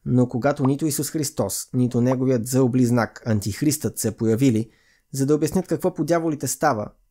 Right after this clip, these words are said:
хората били принудени да излязат с други по-научни теории. Едно от нещата, които можели да обяснят тези странни събития,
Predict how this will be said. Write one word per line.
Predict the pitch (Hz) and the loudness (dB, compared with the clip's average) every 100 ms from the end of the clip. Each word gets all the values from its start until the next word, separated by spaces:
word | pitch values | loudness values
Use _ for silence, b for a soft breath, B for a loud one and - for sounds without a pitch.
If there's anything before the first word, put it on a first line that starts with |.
| _ - | _ -4
хората | 220 214 208 | -2 0 -2
били | 190 196 190 | -2 -2 -2
принудени | 190 180 170 160 160 | 0 0 2 0 0
да | 160 | 0
излязат | 160 143 135 131 131 | 0 0 0 0 -4
с | - 120 | -8 -4
други | 131 127 135 - | -2 0 -2 0
по-научни | 131 120 107 - 110 107 | 2 2 0 -2 -4 -2
теории. | 113 110 107 87 - _ - | 0 2 0 -4 -10 _ -6
Едно | 107 123 | 2 2
от | 139 | 2
нещата, | 156 131 151 135 | 0 -4 -2 -2
които | 127 139 135 | -4 -2 0
можели | 127 139 139 135 | 0 0 0 0
да | 123 | -2
обяснят | 113 117 147 143 | -2 -2 -4 -4
тези | - 131 | -4 -4
странни | 127 - 131 151 | -4 -4 -2 -2
събития, | 139 135 107 98 113 151 | -2 -2 -2 -4 -4 -6